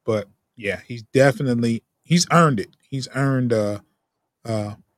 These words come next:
opportunity. So, and that's usually what happens. You know, that's the, that's the danger in having co-,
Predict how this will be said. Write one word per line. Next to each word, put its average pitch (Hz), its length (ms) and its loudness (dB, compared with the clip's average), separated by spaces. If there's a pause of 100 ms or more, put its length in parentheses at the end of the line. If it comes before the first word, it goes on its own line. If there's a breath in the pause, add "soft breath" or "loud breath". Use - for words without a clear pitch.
(680)
opportunity. 101 680 -6 (440)
So, 101 380 -20
and 117 160 -14
that's 123 260 0
usually 143 300 4
what 143 160 4
happens. 139 500 -2
You 110 80 -20
know, 110 100 -8
that's 110 200 -6
the, 113 160 -12
that's 120 240 -4
the 135 100 -2
danger 123 520 0
in 117 80 -6
having 123 320 -4
co-, 131 260 -4